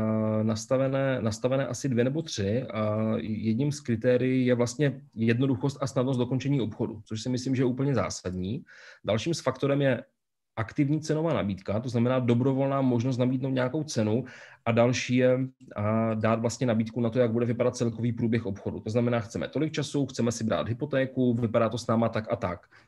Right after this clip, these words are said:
Eh, my jsme to trošičku možná nakousli vlastně na začátku, kdy jsme se bavili o té Americe, kdy tam jako běžný dávat jako nabídky a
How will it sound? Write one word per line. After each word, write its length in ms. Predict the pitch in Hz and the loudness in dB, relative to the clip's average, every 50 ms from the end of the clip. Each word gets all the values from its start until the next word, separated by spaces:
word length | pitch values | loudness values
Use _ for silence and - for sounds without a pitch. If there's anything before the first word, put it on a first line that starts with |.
| _ _ _ _ _ _ _ _ _ _ _ _ _ _ _ _ _ _ - | _ _ _ _ _ _ _ _ _ _ _ _ _ _ _ _ _ _ -2
Eh, 200 | 120 113 113 117 | 0 2 2 2
my 140 | 117 117 | 2 2
jsme 140 | 110 120 147 | 2 0 0
to 80 | 156 - | 0 0
trošičku 360 | - 135 110 143 135 - 156 | 0 -2 -2 -2 -2 -2 0
možná 260 | 151 151 139 156 147 | 0 2 2 2 2
nakousli 380 | 143 143 143 151 147 - - 151 | 2 0 0 -2 -4 -4 -2 0
vlastně 240 | 147 147 143 160 156 | 0 0 0 0 2
na 80 | 143 | 2
začátku, 460 | 170 208 214 - 104 95 95 - - 110 | 2 0 0 0 0 0 -2 -2 -2 -2
kdy 60 | 107 | -2
jsme 140 | 110 - 123 | -2 -2 -4
se 120 | - - | -2 0
bavili 280 | 127 123 120 131 143 147 | 0 2 2 2 0 0
o 80 | 123 | -2
té 140 | 131 151 180 | -4 -4 -2
Americe, 520 | 151 135 120 110 107 110 - 107 110 123 - - - - - - - | 0 2 2 2 2 0 0 0 -2 -2 -2 -6 -16 -20 -14 -6 -2
kdy 120 | 113 117 | -2 0
tam 140 | 104 120 127 | 2 2 0
jako 200 | 139 139 - 160 | 0 0 0 0
běžný 380 | 127 120 123 120 120 123 147 | 2 4 4 2 2 2 2
dávat 240 | 135 131 127 127 135 | 2 4 4 4 2
jako 200 | 139 143 143 165 | 2 0 0 0
nabídky 640 | 143 117 107 107 101 98 - - - 110 120 143 165 | 2 2 2 0 -2 -6 -6 -4 -2 -2 0 -2 -2
a 600 | - - - 113 113 117 117 117 117 117 117 117 | -4 -4 -2 0 2 2 2 2 2 2 0 0